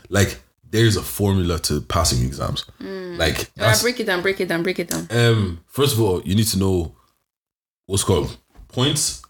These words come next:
Speaker 1: and time. Time, time is the most important thing. Like,
Speaker 2: Yeah.
Speaker 1: Mark's like, "Okay, so I have, I was tutoring this kid, right? And he just failed his, his accounting exam."
Speaker 2: Mm-hmm.
Speaker 1: And the thing is, I was like,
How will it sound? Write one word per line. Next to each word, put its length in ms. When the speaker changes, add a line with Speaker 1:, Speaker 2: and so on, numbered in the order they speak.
Speaker 1:
and 160
time. 500
Time, 340
time 280
is 80
the 60
most 200
important 340
thing. 140
Like, 100
Speaker 2:
Yeah. 380
Speaker 1:
Mark's 260
like, 220
"Okay, 240
so 480
I 120
have, 420
I 140
was 200
tutoring 360
this 120
kid, 200
right? 240
And 440
he 220
just 180
failed 320
his, 180
his 180
accounting 380
exam." 260
Speaker 2:
Mm-hmm. 540
Speaker 1:
And 280
the 80
thing 140
is, 140
I 60
was 140
like, 240